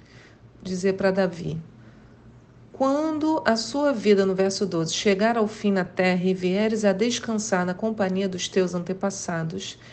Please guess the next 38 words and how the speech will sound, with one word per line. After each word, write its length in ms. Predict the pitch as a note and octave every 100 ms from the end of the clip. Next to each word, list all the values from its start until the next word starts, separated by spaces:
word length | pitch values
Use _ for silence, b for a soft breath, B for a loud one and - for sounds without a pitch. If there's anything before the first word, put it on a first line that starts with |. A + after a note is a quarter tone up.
| B
escolherei 720 | G#3 G3+ - A#3 G#3+ G3 G#3+ A3
um 200 | A3 C4+
dos 160 | C4+
seus 320 | - A#3 A3 -
filhos 360 | A#3 A#3 A#3+
para 280 | - G#3+ G3+
sucedê-lo, 920 | G3+ - C4+ - C4+ F#3 D#3+ D#3 D#3+ - B B -
um 120 | G#3
fruto 380 | G#3 - B3 B3+
do 120 | A3
seu 180 | G#3+ G#3+
próprio 340 | G#3+ A3+ A3+
corpo, 540 | A#3+ - F3 E3 - F#3+
e 100 | F#3+
eu 140 | G#3+
firmarei 680 | A#3 - C#4 C#4 B3 F#3+ G#3
o 60 | G#3
reino 300 | F#3 G3 G3+
dele. 400 | F3+ D3+ C#3+ - B B B B
Será 480 | - - G3+ G#3 B3
ele 460 | A3+ A#3+ B3+ A3 F3+
quem 320 | - G3+ G3+
edificará 520 | G3+ - - F#3 F#3
uma 180 | G3 F#3+
casa 420 | F#3+ F3+ F#3 F#3+
em 60 | F#3
honra 280 | F#3+ A3+ A3+
ao 60 |
meu 180 | A3 A3
nome, 460 | G#3 E3+ E3 F3+ -
e 120 | F#3+
eu 100 | F#3+
firmarei 480 | G3 G#3+ F#3+ F3+ F3+
o 60 | F3+
trono 300 | F#3 F3 E3+
dele 220 | E3+ F3
para 220 | F3 F3
sempre." 560 | F3 - - F#3 -